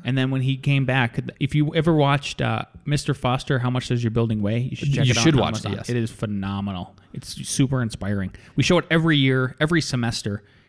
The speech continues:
Speaker 1: for, uh, one of the courses we teach at C U. But what, what's awesome about it is that he, he, they show, they, you know, he says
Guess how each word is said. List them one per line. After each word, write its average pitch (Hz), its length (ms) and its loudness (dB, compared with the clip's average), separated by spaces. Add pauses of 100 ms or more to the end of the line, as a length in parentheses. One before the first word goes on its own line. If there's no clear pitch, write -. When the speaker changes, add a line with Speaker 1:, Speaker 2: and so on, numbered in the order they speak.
Speaker 1:
for, 113 460 -2
uh, 92 220 -6
one 120 160 0
of 110 80 0
the 110 60 -6
courses - 320 -2
we 101 80 -2
teach 107 180 -2
at 104 80 -4
C 104 140 -2
U. 101 120 0 (360)
But 123 240 -2 (300)
what, 135 260 0
what's 139 160 2
awesome 139 260 2
about 117 160 0
it 117 40 2
is 113 80 0
that 117 140 -2 (200)
he, 156 300 -4
he, 143 360 -2
they 127 220 0
show, 131 260 0
they, 123 360 0
you 117 120 -6
know, 110 100 -2
he 123 140 -2
says 113 320 -2